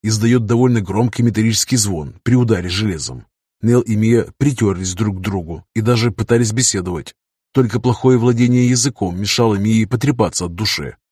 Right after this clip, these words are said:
Она все успевала: сопровождать меня по лагерю, ходить на охоту и даже первая из местных жителей подружилась с Бимом. Сегодня инструктировал своих жнецов, которыми оказались две молодые женщины,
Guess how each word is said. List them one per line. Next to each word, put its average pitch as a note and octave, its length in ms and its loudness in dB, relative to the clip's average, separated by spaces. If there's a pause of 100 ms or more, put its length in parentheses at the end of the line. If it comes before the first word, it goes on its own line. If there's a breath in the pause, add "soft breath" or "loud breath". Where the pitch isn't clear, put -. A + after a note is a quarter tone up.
(100)
Она A2+ 260 0
все - 240 -2
успевала: G2 560 -2 (140)
сопровождать A2 760 0
меня A2+ 200 0
по A#2+ 80 -2
лагерю, D#2+ 520 -6 (100)
ходить A#2 400 0
на C3+ 120 2
охоту F2+ 480 -6 (120)
и A#2 100 -2
даже A2+ 280 2
первая A2+ 460 0
из - 220 -4
местных A2 360 0
жителей A2 380 0
подружилась A2 640 2
с - 20 -4
Бимом. D2+ 400 -8 (720)
Сегодня G#2+ 540 0
инструктировал B2 720 0
своих A#2 320 0
жнецов, F#2+ 640 -4 (140)
которыми G#2+ 460 0
оказались G#2+ 460 0
две A#2 200 2
молодые A2 380 2
женщины, D#2+ 600 -6